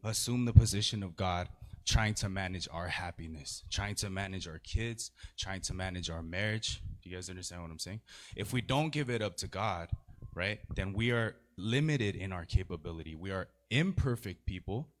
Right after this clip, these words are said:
trying to produce perfect results. Is that possible or not? It's impossible. So that's why we're, like, good for a little bit, boom, we <laughs> crash, right? Good again, oh, let me try again,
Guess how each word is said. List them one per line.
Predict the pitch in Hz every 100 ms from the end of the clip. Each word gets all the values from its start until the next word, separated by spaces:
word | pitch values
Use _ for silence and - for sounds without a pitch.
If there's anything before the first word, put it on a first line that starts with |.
| _
trying | - 107 120
to | 113 117
produce | 101 95 90
perfect | - 92 - 87
results. | 85 80 87 - - - _ _ _
Is | - 87
that | 90 87
possible | 90 104 104 104 87
or | 78
not? | 76 73 - - - - - _ - -
It's | -
impossible. | 110 113 160 - 85 78 82 - - -
So | - 92
that's | 104 123
why | 101
we're, | 95 101
like, | 92 - _ _ _ -
good | 135 151
for | 151
a | 151
little | 156 160
bit, | 160 160 - _ _ -
boom, | 190 170 135 107 92
we | 92
<laughs> | -
crash, | 107 98 78 90
right? | 95 131 _ _ _ -
Good | 151
again, | 147 156 151
oh, | 160
let | 170
me | 170
try | - 165
again, | 156 160